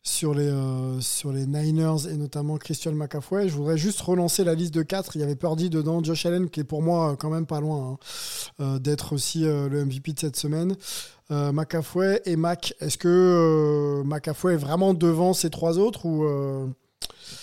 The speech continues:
ou le match de Purdy quand même à souligner, euh, Josh Allen également, euh,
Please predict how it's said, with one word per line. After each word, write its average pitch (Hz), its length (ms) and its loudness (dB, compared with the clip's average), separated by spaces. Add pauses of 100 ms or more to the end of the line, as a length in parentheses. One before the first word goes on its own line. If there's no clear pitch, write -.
(400)
ou 151 80 -4
le 156 80 0
match 160 180 2
de 160 60 2
Purdy 160 340 2
quand 175 100 2
même 160 100 4
à 156 80 2
souligner, 175 680 4
euh, 151 340 2
Josh 147 240 0
Allen 156 400 4
également, 156 680 2
euh, 135 280 0